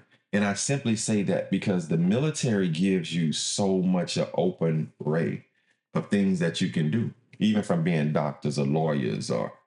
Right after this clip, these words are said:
cooks or captains of ships. You know what I'm saying? Anything that you wanna do, you have to realize it's military.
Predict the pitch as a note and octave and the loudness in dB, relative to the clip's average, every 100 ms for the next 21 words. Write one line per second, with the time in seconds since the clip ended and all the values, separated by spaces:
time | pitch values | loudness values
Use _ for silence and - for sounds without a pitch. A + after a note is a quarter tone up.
0 | _ - C3+ - - - - - C#2 C2 | _ -4 -2 -4 -8 -8 -2 0 2 0
1 | A1 - _ _ _ _ _ _ _ - | -2 -6 _ _ _ _ _ _ _ -4
2 | B2 A2 G2 F2+ F2+ D#2 - C#3 - - | -2 0 0 2 0 -2 -2 -2 -4 -6
3 | - - - - _ - F#2 E2+ E2 F#2+ | -6 -6 -10 -18 _ 0 2 2 0 0
4 | F2 E2+ - C3+ C#3+ C3+ A#2+ A#2+ A2 G#2 | 0 0 -2 0 2 0 0 0 2 2
5 | G2 F2+ A2 G2 F#2+ E2 A#2+ G#2+ F#2+ A2 | 0 -2 -2 2 2 2 2 2 2 0
6 | G2 - F2 A2+ C#2+ A1+ - - - - | -2 0 0 2 0 -2 -4 -10 -20 -20
7 | _ _ _ _ _ _ _ _ - G3+ | _ _ _ _ _ _ _ _ -16 -16
8 | _ _ _ - A2 A2 D#3+ - - | _ _ _ -2 0 2 0 -2 -6